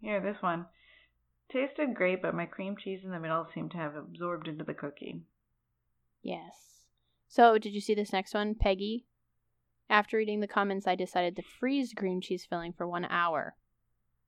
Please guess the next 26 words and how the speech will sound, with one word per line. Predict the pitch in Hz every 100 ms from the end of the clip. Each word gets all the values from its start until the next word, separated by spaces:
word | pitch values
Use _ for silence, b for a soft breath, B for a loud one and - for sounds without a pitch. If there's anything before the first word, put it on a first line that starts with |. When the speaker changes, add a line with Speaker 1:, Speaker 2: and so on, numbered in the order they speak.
| _ _ _ _ _ _ 185
Speaker 1:
Mm. | 170 165 160 _ _ _ _ _ _ _ _ _ -
Speaker 2:
Folded | 208 208 214
the | -
cookie | 220 208
and | 196
they | 180
turned | - 202
out | 190 190
great. | 165 - - -
Speaker 1:
Shoulda, | - 180 - _ _ - B B B _ _ _ -
maybe | 185 185
that's | 180 147 -
what | -
I | 185
should | 92
have | 127
done. | 135 135 175
I | 185
should | 185
have | 190 185 -
freezed | 302 285 285 240 196 208 - _ _ _ _ _ _ _ _ _ -
instead | 208 - 190
of | 180 170 - - 180
re-, | 180 185 - -
refrigerated. | 190 - 190 185 175 175 170 175 180 _ _ _ _ _ _ _ _ _ _ _ -
Yeah. | 175